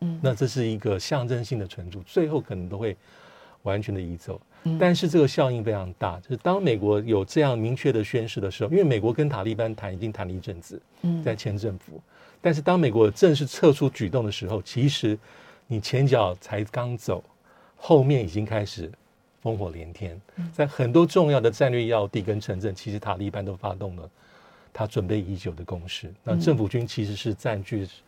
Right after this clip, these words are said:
Speaker 2: 基本上是占据，占据下风的。所以这是一个很，很麻烦的地方，所以跟美国的政策还有这个战略的判断有密切的相关。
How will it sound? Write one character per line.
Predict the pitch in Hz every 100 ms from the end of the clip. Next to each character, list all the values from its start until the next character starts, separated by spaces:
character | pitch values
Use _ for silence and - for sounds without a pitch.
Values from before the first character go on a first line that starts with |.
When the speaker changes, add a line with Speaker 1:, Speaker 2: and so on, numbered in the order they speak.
| - - -
Speaker 2:
基 | - 170
本 | 127
上 | 110
是 |
占 | 110 139 110
据， | 110 101 98 _ _
占 | _ 123
据 | 104
下 | 98 98 87
风 | 87 82
的。 | 90 101 _ _ _ _
所 | -
以 | 147
这 | - 180
是 | 147
一 | 151
个 | 120 104
很， | - 92 85 - -
很 | 113
麻 | 95 98
烦 | 104 92
的 |
地 | 90 95
方， | 92 87
所 | 90 127
以 | - - - _
跟 | - 135 135 - _ _
美 | - 82
国 | 87
的 |
政 | 85 117 95
策 | - 98 95
还 | - 104
有 | 92 -
这 | -
个 | 101
战 | - 123
略 | 104
的 | 95
判 | - 98
断 | 92 87 95
有 | 98 82
密 | 98 127
切 | 98 -
的 | 92
相 | 82 - 80
关。 | -